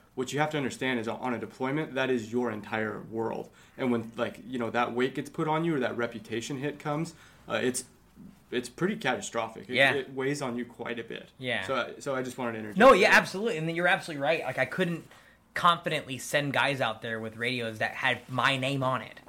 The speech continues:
Speaker 2: and me be the reason why someone freaking gets hurt or something of the sort. And I was not about that.
Speaker 1: Absolutely.
Speaker 2: So I had to say something, and then people didn't like that, and I got in trouble. Now, it is what it is, and we pushed out on the patrol. Comm wasn't working, whatever.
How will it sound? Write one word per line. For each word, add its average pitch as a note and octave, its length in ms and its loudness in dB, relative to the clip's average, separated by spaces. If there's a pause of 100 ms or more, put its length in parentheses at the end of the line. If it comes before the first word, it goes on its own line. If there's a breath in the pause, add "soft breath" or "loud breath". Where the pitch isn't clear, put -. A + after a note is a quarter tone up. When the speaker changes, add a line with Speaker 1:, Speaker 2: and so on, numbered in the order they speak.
(480 soft breath)
Speaker 2:
and C3+ 180 -2 (160)
me C#3+ 220 0
be C#3 200 0
the C3 100 -2
reason C3+ 260 -2
why A#2 80 -4
someone C3 360 -4
freaking B2 360 -10
gets A2+ 180 -8
hurt D#3+ 240 -6
or A2+ 60 -10
something C#3 400 -2
of B2 60 -4
the A#2+ 60 -6
sort. C#3 280 -4
And A2 80 -6
I A2+ 140 4
was C3 180 -2
not A#2 160 -2
about A2 300 -4
that. F2 280 -10
Speaker 1:
Absolutely. B2 420 -6
Speaker 2:
So D#3 80 0
I C3+ 80 6
had C#3+ 140 6
to C#3+ 60 0
say C3+ 160 -2
something, B2 560 -4
and A#2 140 -6
then A2+ 340 -6
people A#2+ 200 -12
didn't A2 200 -10
like G2+ 200 -6
that, G2 200 -4
and G#2 100 -12
I G#2 60 -6
got F#2 160 -8
in G2 40 -10
trouble. F#2 320 -14 (320 loud breath)
Now, C#3+ 280 2 (200)
it E3 200 6
is E3+ 160 8
what F3 100 8
it E3+ 80 10
is, E3 220 10
and D3+ 80 2
we C#3+ 100 2
pushed F3 300 2
out E3 120 8
on D#3+ 60 6
the D#3 80 2
patrol. D#3 400 2
Comm D#3 240 0
wasn't D3 220 -4
working, C3+ 360 -2
whatever. A#2+ 420 0